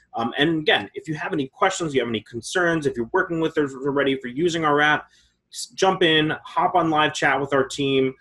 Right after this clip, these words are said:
Um, very easy to do. You can just open up a live chat, uh, question with us, and you can ask us about this at any time. Um,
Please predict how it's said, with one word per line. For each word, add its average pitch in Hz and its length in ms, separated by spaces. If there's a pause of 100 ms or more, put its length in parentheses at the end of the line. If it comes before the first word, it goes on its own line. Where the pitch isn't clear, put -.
(220)
Um, 120 440
very 165 240
easy 143 240
to 131 80
do. 131 220
You 131 160
can 113 80
just - 120
open 131 220
up 127 120
a - 20
live 120 260
chat, 120 380 (120)
uh, 113 320 (380)
question 123 320
with 117 140
us, 117 200
and 120 120
you 110 40
can 123 220
ask 127 320
us 120 300 (1400)
about 120 260
this 113 160
at 101 240
any 131 220
time. 113 480 (160)
Um, 107 440